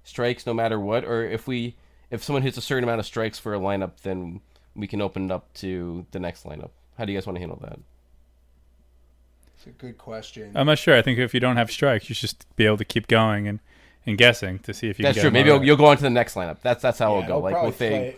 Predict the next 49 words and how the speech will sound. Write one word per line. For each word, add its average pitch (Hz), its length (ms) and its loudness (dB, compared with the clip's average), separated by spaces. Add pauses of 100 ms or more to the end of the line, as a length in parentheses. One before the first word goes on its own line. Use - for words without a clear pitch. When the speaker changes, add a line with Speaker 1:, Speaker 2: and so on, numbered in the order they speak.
(140)
Speaker 2:
play, - 100 -20
play 135 180 -8
Speaker 1:
if 117 60 -6
Speaker 2:
it 127 60 -6
Speaker 1:
you're, 120 400 0 (680)
um, 95 520 -4 (220)
and 123 100 -2
yeah, 107 100 2
and 90 100 -6
if 92 120 -10
you 117 80 -4
can't 117 220 -2
get 113 120 -4
through 113 180 -8
this, 117 200 -6
then 95 460 -6
you 98 100 -12
can't 104 200 -8
get 92 120 -12
through 90 200 -10
it. 76 160 -14
Uh, 101 80 -6
but 101 120 -6
I, 123 240 4
I, 120 140 2
I, 131 260 -2
I 135 120 0
have 135 120 -2
faith 107 240 -6
in 95 100 -6
you 90 100 -8
guys 85 260 -8
that 82 180 -10
you'll 90 160 -8
be 92 140 -10
able 85 180 -8
to 82 360 -14 (640)
make 90 180 -10
it 80 80 -12
through 87 180 -10
these, 80 300 -12
uh, 82 260 -10
without 80 400 -10 (400)
hitting 87 380 -10
the 87 100 -14
strikes - 360 -14
too 85 160 -14
early. 73 180 -14
So, 95 320 -6